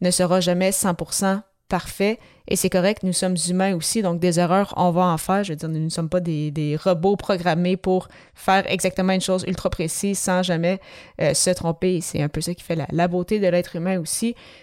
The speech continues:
Donc vraiment, si tu t'empêches de créer du contenu parce que justement tu as peur de faire des erreurs, c'est une fausse excuse parce que vraiment, tu vas en faire, peu importe.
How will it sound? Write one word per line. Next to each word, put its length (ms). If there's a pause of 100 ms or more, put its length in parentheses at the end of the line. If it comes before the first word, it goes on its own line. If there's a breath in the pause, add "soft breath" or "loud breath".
(160 loud breath)
Donc 180
vraiment, 340
si 140
tu 140
t'empêches 480
de 80
créer 240
du 80
contenu 300
parce 160
que 60
justement 440
tu 180
as 60
peur 280
de 100
faire 220
des 220
erreurs, 420 (680 soft breath)
c'est 220
une 80
fausse 240
excuse 340
parce 140
que 80
vraiment, 480 (340)
tu 80
vas 140
en 80
faire, 320
peu 140
importe. 480